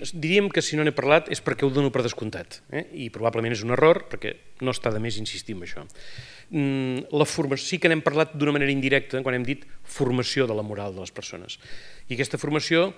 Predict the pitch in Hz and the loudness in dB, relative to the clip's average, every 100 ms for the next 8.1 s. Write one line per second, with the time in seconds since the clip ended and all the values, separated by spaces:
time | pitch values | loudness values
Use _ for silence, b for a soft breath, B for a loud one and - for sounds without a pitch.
0 | B B - 151 147 135 139 - 139 131 | B B 2 4 4 4 4 2 -4 0
1 | 127 117 120 - - 135 123 143 117 104 | 0 2 -2 0 2 2 2 -2 -2 -2
2 | 123 120 147 214 _ _ - - - - | 0 -2 -4 -12 _ _ -8 -6 -4 -4
3 | - - - 104 - 110 110 135 165 B | -6 -10 -8 -6 -4 -2 0 0 -2 B
4 | B B B - 120 - 139 117 107 107 | B B B -6 -6 -4 -2 -2 -2 0
5 | 117 107 123 - 127 131 131 139 123 127 | 0 0 -2 -2 0 2 4 2 0 -2
6 | - 135 131 123 - - - 73 - - | 2 4 4 2 -4 -8 -4 -2 -2 -2
7 | 127 123 117 120 120 110 135 123 127 139 | 0 2 0 0 -2 -2 0 0 0 0
8 | 143 | -2